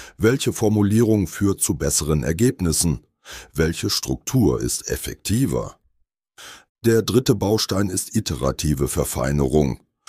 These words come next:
Du verbesserst deine Prompts in kleinen Schritten, dokumentierst die Änderungen und misst die Auswirkungen. So entwickelst du über Zeit perfekt abgestimmte Prompt-Systeme.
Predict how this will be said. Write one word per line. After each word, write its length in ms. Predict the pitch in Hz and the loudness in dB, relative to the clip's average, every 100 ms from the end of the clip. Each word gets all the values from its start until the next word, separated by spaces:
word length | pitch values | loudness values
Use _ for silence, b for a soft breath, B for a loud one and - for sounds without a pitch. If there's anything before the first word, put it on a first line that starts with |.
| B B | B B
Du 80 | 139 | -2
verbesserst 640 | 123 95 107 - 98 - | 0 0 0 0 -2 0
deine 200 | 85 85 | 2 0
Prompts 460 | - 98 110 110 62 | 2 2 2 0 -4
in 180 | 69 | -6
kleinen 380 | - 65 64 67 | -6 -4 -2 -2
Schritten, 720 | - - 110 - 92 71 62 | -2 2 0 2 2 2 0
dokumentierst 800 | 73 71 - 62 62 - 69 - | 0 0 0 -4 -4 0 0 0
die 100 | - | -6
Änderungen 720 | - 87 78 76 95 98 104 | 0 2 4 4 4 4 0
und 240 | - 104 95 | 0 0 2
misst 320 | 92 87 - | 2 2 0
die 100 | 92 | -2
Auswirkungen. 920 | - 110 - 64 65 - 76 67 60 _ _ B B B | 0 0 -2 0 0 2 0 0 -6 _ _ B B B
So 180 | 117 117 | 2 2
entwickelst 580 | 123 104 113 117 - 92 | 2 0 2 0 0 -2
du 100 | 71 | 0
über 200 | 80 78 | -2 -2
Zeit 360 | - 69 69 | -2 -2 -4
perfekt 540 | 90 87 - - - - | -6 -6 -4 -4 -6 -10
abgestimmte 600 | - 71 - 71 73 73 | -6 -4 -2 -2 -2 -4
Prompt-Systeme. 1120 | - 85 62 - 55 - 69 67 67 67 | 0 0 0 -2 -4 -4 0 2 4 2